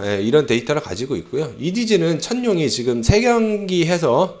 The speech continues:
예, 이 승 일 패, 그러니까 두 번 선취했고 한 번은 놓쳤습니다. 언더마인 두 번 나왔고요. 언더프렌 나왔습니다. 예,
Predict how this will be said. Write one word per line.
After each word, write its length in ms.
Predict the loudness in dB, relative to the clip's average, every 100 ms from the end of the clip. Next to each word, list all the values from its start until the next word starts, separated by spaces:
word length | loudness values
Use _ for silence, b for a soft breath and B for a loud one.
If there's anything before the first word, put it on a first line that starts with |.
| -8
예, 200 | -6 -4
이 140 | -6
승 420 | -4 -4 -2 -4 -2
일 200 | -2 -2
패, 100 | -4
그러니까 240 | -4 -8
두 180 | -6 0
번 160 | 0
선취했고 520 | 0 -4 -2 -4 -2 -4
한 180 | -2
번은 220 | -2 0 -2
놓쳤습니다. 920 | -2 -4 -2 -2 -2 -2 0 0 0 B B B B 0
언더마인 720 | 2 6 6 8 6 4 -2
두 100 | -2
번 160 | -2
나왔고요. 440 | 0 -6 -6 -6 -4
언더프렌 580 | -4 -2 -2 -2 -4 -4
나왔습니다. 560 | -8 -10 -16 -12 -12 B B B -18
예, 200 | -16 -16